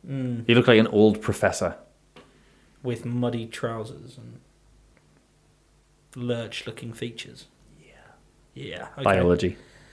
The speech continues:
Speaker 1: Yeah,
Speaker 2: So,
Speaker 1: all right.
Speaker 2: and then he looked and went,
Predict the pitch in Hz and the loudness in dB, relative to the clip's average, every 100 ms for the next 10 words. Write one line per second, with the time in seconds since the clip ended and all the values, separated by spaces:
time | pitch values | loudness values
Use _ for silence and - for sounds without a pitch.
0 | - - - - - - - 151 131 151 | -20 -20 -20 -20 -16 -14 -12 -4 8 8
1 | 143 135 113 - 135 120 120 - - - | 10 6 2 -2 -4 -4 -8 -16 -20 -2
2 | - 120 120 123 139 143 - - 110 107 | 4 8 8 8 8 6 4 0 4 6
3 | 104 101 | 6 4